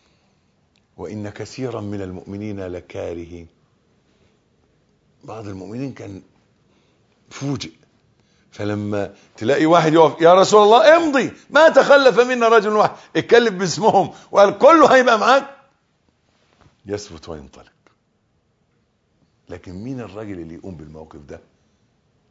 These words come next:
دي مواقف الرجال. آه،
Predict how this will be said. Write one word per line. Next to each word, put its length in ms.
دي 160
مواقف 680
الرجال. 400
آه، 1120